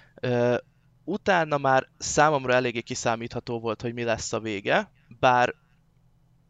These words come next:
azért bíztam benne, hogy valamit, valamit még kihúznak a kalapból.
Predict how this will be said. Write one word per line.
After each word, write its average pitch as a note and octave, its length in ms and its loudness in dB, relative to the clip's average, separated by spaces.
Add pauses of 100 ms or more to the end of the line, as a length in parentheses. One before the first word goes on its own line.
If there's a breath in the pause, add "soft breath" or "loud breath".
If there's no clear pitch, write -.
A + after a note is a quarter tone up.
(380)
azért A#2+ 320 -2
bíztam B2 420 -2
benne, A#2 260 0
hogy A#2 200 -6
valamit, A#2 420 -2
valamit B2+ 420 -4
még A2+ 140 -12
kihúznak A#2+ 480 -12
a - 60 -14
kalapból. C#3+ 640 0